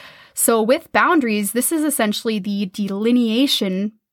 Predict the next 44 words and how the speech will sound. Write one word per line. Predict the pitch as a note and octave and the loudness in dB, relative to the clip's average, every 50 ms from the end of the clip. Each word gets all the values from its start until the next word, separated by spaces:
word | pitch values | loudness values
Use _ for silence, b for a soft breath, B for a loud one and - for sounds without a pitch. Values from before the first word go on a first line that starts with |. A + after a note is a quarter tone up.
| _ _ _ _ | _ _ _ _
between | - G3+ F#3+ - - - F4+ F4+ D#4+ B3+ G#3+ G3+ G3+ G#3+ | -8 -6 -6 -8 -4 0 2 2 4 2 2 0 -2 -4
where | G#3+ G#3+ G#3+ G#3 G3 | -2 -2 -2 0 -2
the | G3+ - - | -4 -2 0
other | G3 G3+ G3 C4 C#4+ | 0 2 2 0 0
person | C#4 - D#4+ D#4 - - D#4+ D4 | 0 -4 -6 -4 -2 -2 -2 0
ends | - G#3 G3+ G3 G#3 G3+ F#3+ | 0 0 0 0 0 -2 -4
and | - - G#3 G3+ G3+ | -4 -4 -2 -2 -2
you | F#3 F3+ F#3+ G3+ G3+ F3+ | -2 -2 -4 -4 -4 -4
begin. | G3+ G3 F#3 - F#3+ - - - - G#3+ | -6 -6 -4 -4 -4 -4 -4 -6 -10 -8
So | - - A3+ A3 | -4 -2 -2 -2
it's | G#3+ A3 - | -2 -4 -4
saying, | - - G#3+ G3+ G3 G3 F#3+ - | -2 0 0 0 0 -2 -4 -2
"Okay, | - B3+ C4 C4 - - G3 - | 0 0 0 0 0 -2 -2 -2
yep, | - - G#3+ B3+ - - | -2 -2 -2 -2 -2 -2
that | G3+ G#3 G#3+ A3 | 0 0 0 0
might | - B3 B3 A#3+ | 0 -2 -2 -2
be | B3 A#3+ A#3 A3+ | -2 -2 0 0
okay | A3 A3 B3 A3 G3+ | 0 -2 -2 -4 -2
with | G3 F#3+ F#3+ | -4 -6 -4
you, | G#3+ A3 B3 C#4+ E4+ E4 - - | -4 -2 -2 -2 -2 -4 -2 -2
but | G#3+ G#3 G#3+ - - - | 0 0 0 -2 -4 -6
boom, | - A#3+ A3+ G#3+ G3 F3+ G3 - _ _ | -4 -2 -2 -2 -2 -4 -8 -10 _ _
boundary, | - F#3 F3+ G3 A3 A#3 A#3+ C4+ D4+ E4 F4+ F#4 B B B B B B - _ | -2 0 0 2 0 0 -2 -2 -2 -2 -4 -6 B B B B B B -20 _
that | - A3+ G#3 A#3+ | -2 -2 0 0
is | D4 C#4+ E4 | 0 0 0
actually | E4 C#4+ - E4 D#4 | -2 -2 0 0 2
not | C4 A#3+ A3+ G#3+ | 2 2 2 0
okay | G#3+ G#3 - - A3 A3 | -2 -4 -6 -8 -8 -6
with | A#3 A3+ - - | -8 -8 -2 2
me." | C4 D4+ D4 B3 G#3+ | 2 4 4 2 0
So | G#3+ - A#3+ | -2 -4 -2
that | A3 A3+ A#3 - | 0 0 0 0
is | C4+ B3 G3+ G3+ | -2 -4 -2 -4
where | A3 G#3+ G#3 F#3+ - _ _ _ | -4 -4 -4 -6 -10 _ _ _
you | A3 F#3+ F#3+ F#3+ G#3+ B3 C4+ C#4+ | -10 -8 -4 0 2 2 2 2
end | - A3 G#3+ A3+ C4+ D4+ D4+ - - | 2 0 2 2 4 4 2 2 0
and | G3+ G3+ G3 - | -2 -4 0 0
I | G3 G3 G3+ G3 F#3+ | 0 2 2 0 -4
begin. | G#3 G#3 G3 G#3+ F#3 F3 F#3 - - _ _ _ _ _ _ - | -6 -2 0 0 0 0 -4 -8 -12 _ _ _ _ _ _ -6
That's | G#3+ F3+ - - | -6 -6 -4 -2
my | A#3 G#3+ G3+ | -2 -2 0
boundary | F#3+ G3+ F#3+ G3 G3 G3 F#3+ F#3 F#3 | 0 0 -2 -2 -4 -6 -8 -12 -10
right | F3+ G3 G3 F#3 F#3+ - | -8 -8 -8 -8 -8 -6
there. | - F#3 F#3 E3 - A2+ | -6 -6 -6 -6 -8 -10